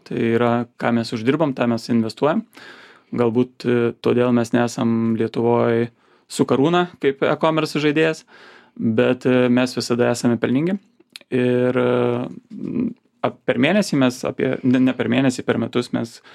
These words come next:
po pusę milijono dažniausiai suinvestuojam ir dažniausiai investuojam į I T. Tai ar, ar tai naujo funkcijos, ar dirbtinis intelektas, ar,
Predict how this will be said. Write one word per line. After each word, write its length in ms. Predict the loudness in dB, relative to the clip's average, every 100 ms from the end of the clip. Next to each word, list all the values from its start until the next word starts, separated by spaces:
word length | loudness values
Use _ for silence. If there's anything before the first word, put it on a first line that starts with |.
| -20 -20 _ _ -20 -10 -2
po 80 | -2
pusę 220 | -2 0
milijono 440 | 2 2 2 2 2 0
dažniausiai 800 | -2 -2 -2 -2 -2 -2 -2 -4
suinvestuojam 720 | 0 2 2 0 0 2 2 2
ir 100 | 0 -2
dažniausiai 520 | -2 2 2 0 -2
investuojam 380 | -2 -2 0 0
į 120 | 2 0 0 -2
I 100 | 0
T. 120 | -2 -4 -8 -12
Tai 100 | -8 -6 -4
ar, 240 | -4 -4 -4
ar 80 | -6 -4
tai 140 | 0
naujo 240 | 2 0 0
funkcijos, 640 | 2 2 4 2 2 -2
ar 80 | -4
dirbtinis 420 | -4 0 0 0 0
intelektas, 540 | 0 -2 -4 -8 -6
ar, 180 | -8